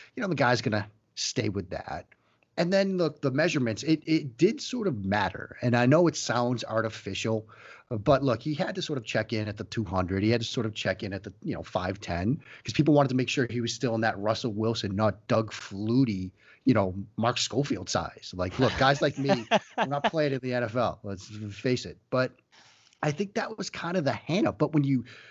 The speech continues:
Speaker 1: turn the tape on and you watch him do these things that we just frankly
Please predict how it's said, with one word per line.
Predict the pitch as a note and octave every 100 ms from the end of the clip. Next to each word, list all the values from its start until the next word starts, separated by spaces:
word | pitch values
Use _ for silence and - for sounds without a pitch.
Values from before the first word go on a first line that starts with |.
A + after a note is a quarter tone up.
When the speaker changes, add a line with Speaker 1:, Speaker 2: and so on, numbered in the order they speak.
| -
Speaker 1:
turn | - - E4 G#3
the | A#2
tape | - - A3 -
on | G2 F2
and | F#2+ G2+
you | G#2+ G2+
watch | G2 B2+ D#4+ -
him | G2
do | F2+ G#3
these | D#4+ G#2 F#2
things | - F#2+ G2
that | G#2+ - _ _ - A#2
we | E3
just | C#4 -
frankly | - G3 - C3